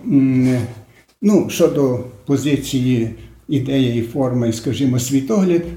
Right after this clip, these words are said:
то найбільш такий яскравий вияв, то, може, ви не згадали цього, може, можна було згадати, ну, може, і не згадувати. Е, а та дискусія, чи повинен письменник мати світогляд, яка була в тисяча дев'ятсот тридцять четвертому році.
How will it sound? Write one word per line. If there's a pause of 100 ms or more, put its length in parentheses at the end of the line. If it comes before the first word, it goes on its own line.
(140)
то
найбільш
такий
яскравий
вияв, (100)
то,
може,
ви
не
згадали
цього,
може,
можна
було
згадати,
ну,
може,
і
не
згадувати. (460)
Е, (240)
а
та
дискусія,
чи
повинен
письменник
мати
світогляд,
яка
була
в
тисяча
дев'ятсот
тридцять
четвертому
році.